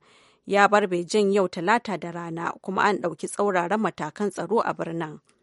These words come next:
Jaridar Bloomberg a wani rahoto da ta fidda jiya Litinin ya ambaci wasu majiyoyi guda uku da ba a ambata ba. Suna cewa shugaba Kim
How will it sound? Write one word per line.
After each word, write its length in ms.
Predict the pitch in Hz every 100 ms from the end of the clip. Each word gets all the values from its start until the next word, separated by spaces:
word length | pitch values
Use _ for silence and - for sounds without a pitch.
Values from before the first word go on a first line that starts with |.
| _ - - - - _ -
Jaridar 580 | 208 220 480 427 254
Bloomberg 600 | 202 233 269 262 208 175 -
a 80 | 185
wani 220 | 214 294
rahoto 580 | 269 220 262 262 - 214
da 80 | 175
ta 120 | 220
fidda 420 | - 247 220 185
jiya 220 | 180 233 208
Litinin 600 | 170 - 175 180 156 156
ya 300 | 175 247 392
ambaci 380 | 226 190 185 226
wasu 240 | 233 -
majiyoyi 580 | 233 226 226 233 240 247
guda 340 | 220 180 190 -
uku 200 | 170 185
da 100 | 180
ba 80 | -
a 100 | - 165
ambata 500 | 175 208 - 170 165
ba. 180 | 160 - _ _ - - _
Suna 320 | - 277 339 -
cewa 360 | - 233 226
shugaba 520 | 220 214 202 214 294
Kim 400 | 330 - 330 196